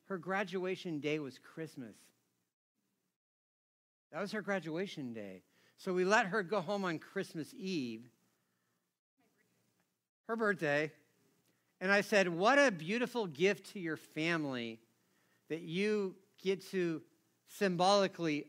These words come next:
open this gift and you get your mom back." You know, that was so cool. Hasn't been easy, right? You know, things are tough, right? But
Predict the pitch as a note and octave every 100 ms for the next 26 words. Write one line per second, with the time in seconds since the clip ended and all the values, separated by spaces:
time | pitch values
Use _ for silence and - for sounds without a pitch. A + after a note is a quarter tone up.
0 | - F#3 F#3+ F#3 E3 D#3 D#3 D#3 D3+ B2
1 | D#3 F3+ E3+ - D#3 D3 C#3+ E3 D#3 C#3
2 | C3+ D3+ D#3+ A#2+ F#2 E2+ _ _ _ _
3 | _ _ _ _ - C#3 C#3 C#3 C#3+ -
4 | _ _ _ _ _ - A3+ G#3 - -
5 | - G3 F#3+ F3+ - F3 C3 G2 _ _
6 | _ _ _ _ _ _ _ - B3+ D4+
7 | E4+ B3+ B3+ A#3 A#3+ A3+ A3+ C#4+ G#3+ -
8 | _ _ _ _ - F#3 F3+ A3+ A3 -
9 | G3 G#3+ C4 - A#3 A#3+ C4+ - F#3+ F#3
10 | A#3+ B3+ - _ _ _ _ - F#3+ F#3+